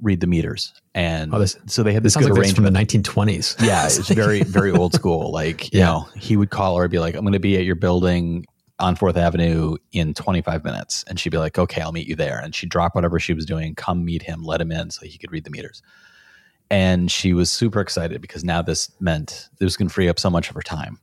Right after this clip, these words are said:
Speaker 1: because they own multiple buildings, she and her husband. So it's like, "This is great." So they installed the meters. I think it, they were here for, like,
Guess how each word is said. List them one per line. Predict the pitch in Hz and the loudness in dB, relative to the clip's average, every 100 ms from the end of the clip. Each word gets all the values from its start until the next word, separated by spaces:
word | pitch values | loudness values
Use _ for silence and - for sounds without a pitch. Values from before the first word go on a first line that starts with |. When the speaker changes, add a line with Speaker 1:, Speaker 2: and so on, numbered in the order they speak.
| - | -10
Speaker 1:
because | 92 98 | -4 -2
they | 95 | 0
own | 87 90 | 0 0
multiple | 87 85 - - | 0 -2 -4 -8
buildings, | 80 123 131 117 110 | 0 2 2 2 0
she | - | -2
and | 95 | -2
her | 92 | 0
husband. | 90 87 90 87 _ - - _ - | -2 -4 -6 -10 _ -20 -20 _ -6
So | 82 | -4
it's | 73 - | -4 -8
like, | 67 - | -14 -6
"This | 92 - | -4 -2
is | 85 | -2
great." | 78 62 - - | -2 -4 -6 -12
So | - 85 | -4 -4
they | 80 85 82 - | -2 -2 -4 -4
installed | 104 - - 104 113 | -4 -4 0 0 2
the | 104 | 2
meters. | 92 82 78 87 - _ _ | 2 2 2 0 -4 _ _
I | 95 | -2
think | 135 123 | 0 0
it, | - | 0
they | 110 | 0
were | 95 | 0
here | 90 - 92 95 | -2 0 0 0
for, | 98 80 | -2 -6
like, | 76 - | -6 -8